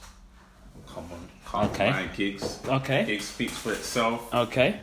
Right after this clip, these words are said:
Speaker 1: I remember when I was in college and talking the hardest dropped and that.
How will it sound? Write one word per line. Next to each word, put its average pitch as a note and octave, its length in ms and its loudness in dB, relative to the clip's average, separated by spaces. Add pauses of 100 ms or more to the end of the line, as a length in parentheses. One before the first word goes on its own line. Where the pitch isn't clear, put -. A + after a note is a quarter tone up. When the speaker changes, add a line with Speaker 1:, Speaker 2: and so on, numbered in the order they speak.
Speaker 1:
I F2 180 0
remember G2+ 260 -2
when G2+ 180 -4
I G2 60 -2
was F#2+ 100 -4
in G2 120 -4
college G#2 360 2
and F#2 140 -4
talking G2 280 -6
the F#2+ 60 -4
hardest G2+ 680 -2
dropped - 360 -2
and - 80 -14
that. A#2 220 0